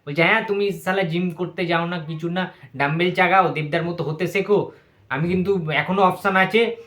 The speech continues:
আহ, আমি কিন্তু দেবদাকে বিয়ে করে নেবো।" দেবদা এখনও রুক্মিণীদিকে বিয়ে করেনি, সুতরাং দেবদা এখনও সিঙ্গেল আছে কিন্তু ভাই। বিয়ে যতক্ষণ না হচ্ছে ততক্ষণ কিন্তু দেবদাকে আমিও পেতে পারি।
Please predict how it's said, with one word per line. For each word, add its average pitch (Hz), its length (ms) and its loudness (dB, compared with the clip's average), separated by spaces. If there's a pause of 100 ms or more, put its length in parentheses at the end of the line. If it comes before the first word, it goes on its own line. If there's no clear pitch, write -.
(300)
আহ, 107 640 0
আমি 156 120 -2
কিন্তু 175 260 0
দেবদাকে 165 380 2
বিয়ে 147 200 0
করে 131 200 -2
নেবো।" 113 160 -4
দেবদা 151 280 0
এখনও 170 260 0
রুক্মিণীদিকে 160 500 -2
বিয়ে 156 260 0
করেনি, 160 420 0
সুতরাং 160 440 -4 (300)
দেবদা 151 280 0
এখনও 170 300 -2
সিঙ্গেল 160 380 0
আছে 127 220 -2
কিন্তু 110 300 -10
ভাই। 104 140 -8 (360)
বিয়ে 165 300 4
যতক্ষণ 190 500 -2
না 180 200 4
হচ্ছে 214 500 -2 (160)
ততক্ষণ 165 440 -4
কিন্তু 185 260 -2
দেবদাকে 160 420 0
আমিও 165 380 0 (380)
পেতে 151 260 -4
পারি। 117 300 0